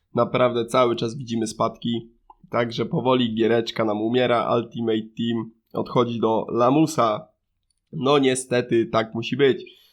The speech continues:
Oczywiście, jeśli jesteś nowy na kanale, zachęcam do zostawienia subskrypcji oraz łapeczki w górę dla zasięgu, ponieważ ostatnio coś nam te zasięgi zniknęły.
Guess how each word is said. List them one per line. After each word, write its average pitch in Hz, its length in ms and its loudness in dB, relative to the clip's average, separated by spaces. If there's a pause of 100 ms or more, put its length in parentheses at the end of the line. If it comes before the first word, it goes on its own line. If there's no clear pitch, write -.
(100)
Oczywiście, 156 640 0
jeśli 143 220 0
jesteś 131 260 -6
nowy 139 200 2
na 131 100 2
kanale, 131 360 2
zachęcam 127 320 -4
do 117 80 -8
zostawienia 110 440 -2
subskrypcji 143 760 -2
oraz 135 340 2
łapeczki 123 580 -2
w 110 80 -12
górę 117 300 -4
dla 131 260 -2
zasięgu, 123 580 -2
ponieważ 117 380 -2
ostatnio 120 400 -4
coś 117 200 -10
nam 113 200 -4
te 131 200 0
zasięgi 117 840 -2 (500)
zniknęły. 127 1120 2